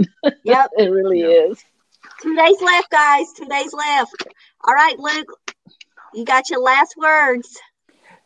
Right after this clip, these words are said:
Speaker 3: Yeah, I just say just, uh, just keep writing. And the one thing that's helped me is just remember, if I have an idea, but it's not all fleshed out yet, just, just let it simmer. And over time, the ideas will build, and then you'll have the inspiration later when it's the right time to write it, and it'll come.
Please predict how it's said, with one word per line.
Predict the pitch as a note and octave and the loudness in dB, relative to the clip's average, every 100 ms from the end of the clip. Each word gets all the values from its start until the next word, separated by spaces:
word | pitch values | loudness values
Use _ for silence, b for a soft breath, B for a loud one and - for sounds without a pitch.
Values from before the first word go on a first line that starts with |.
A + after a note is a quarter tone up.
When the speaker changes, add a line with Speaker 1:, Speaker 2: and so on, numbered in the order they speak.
| _ | _
Speaker 3:
Yeah, | B2 C3+ | -2 0
I | |
just | G3 G3+ - | 0 -6 -2
say | F#3 E3+ | -2 -2
just, | D#3 - - | -6 -10 -8
uh, | |
just | C#3 - | -8 -6
keep | F3 D3 | -10 -2
writing. | C#3 D3 A#2+ | 0 0 -4
And | A#2 A#2+ - C3+ | -16 -18 -16 -12
the | |
one | C#3+ | -10
thing | D#3 | -10
that's | B2+ | -8
helped | D3 C3+ | -8 -8
me | C3 C#3 C3+ | -10 -10 -12
is | B2 | -14
just | C3+ B2+ - _ - | -14 -14 -18 _ -14
remember, | C3+ C#3 | -10 -10
if | |
I | B2+ | -10
have | B2+ C#3+ | -6 -6
an | C#3+ | -6
idea, | C#3 C3+ C#3 C#3+ | -10 -10 -10 -10
but | B2 G#2+ | -10 -14
it's | G2+ | -14
not | B2+ B2 - | -14 -14 -12
all | B2 C3 C3 _ _ _ _ | -12 -12 -14 _ _ _ _
fleshed | - D3+ C#3+ - | -10 -10 -8 -8
out | D#3 A#2+ | -8 -8
yet, | C#3+ D3+ | -12 -14
just, | - B2 - _ | -16 -20 -20 _
just | B2+ | -12
let | C3 C#3+ | -10 -10
it | |
simmer. | - E3 E3+ B2+ _ | -12 -14 -14 -16 _
And | B2+ | -12
over | C3 C3+ | -12 -10
time, | - D3 C#3 B2 | -8 -6 -6 -10
the | A2+ | -12
ideas | A2+ B2 B2 | -10 -10 -12
will | B2 | -14
build, | A2+ B2+ C3+ | -12 -8 -8
and | A2 | -8
then | A2 | -14
you'll | A2+ A2+ | -16 -10
have | A#2 | -10
the | A#2 | -10
inspiration | A#2 _ A#2+ A#2+ - G#2+ | -18 _ -12 -12 -14 -12
later | B2 B2 A2 A2 | -10 -8 -10 -14
when | A2+ | -18
it's | A2 | -16
the | C3+ | -8
right | A#2 A2 | -8 -8
time | C3 B2 - | -10 -10 -14
to | |
write | G#2+ A#2 A#2+ | -10 -8 -8
it, | F2+ | -14
and | |
it'll | G2+ A2 | -20 -18
come. | - B2+ | -12 -12